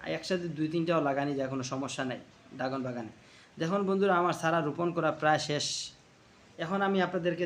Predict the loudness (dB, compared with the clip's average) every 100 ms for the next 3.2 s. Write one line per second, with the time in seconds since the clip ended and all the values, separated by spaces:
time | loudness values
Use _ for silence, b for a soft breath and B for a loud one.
0 | -2 0 2 2 2 0 0 -2 -4 -4
1 | -4 -4 0 -2 2 2 2 2 -2 -2
2 | -4 -4 -4 -4 -6 -6 -2 0 2 2
3 | 0 0